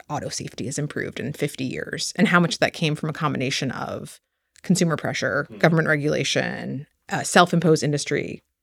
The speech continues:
Speaker 1: Um,
Speaker 2: Tech got better.
Speaker 1: Tech got better. It was a confluence of factors that put pressure to improve standards. I think you're gonna see something similar with the internet, um, broadly, and I think that we will be in a better place in the future, and I think it'll come from consumer pressure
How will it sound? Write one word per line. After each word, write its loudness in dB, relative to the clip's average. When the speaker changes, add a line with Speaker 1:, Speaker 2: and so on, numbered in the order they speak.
Speaker 1:
Um, -10
Speaker 2:
Tech -6
got -8
better. -12
Speaker 1:
Tech -12
got -4
better. -2
It 4
was 12
a 6
confluence 4
of 2
factors 2
that 0
put 0
pressure 2
to 0
improve 0
standards. 0
I 6
think 6
you're -4
gonna 6
see -2
something 0
similar -4
with -4
the -2
internet, 0
um, 8
broadly, 6
and 6
I 6
think 2
that 2
we 2
will 6
be 0
in 0
a -4
better 0
place -2
in 0
the 0
future, 2
and 6
I 4
think -2
it'll -2
come 2
from 2
consumer 8
pressure 8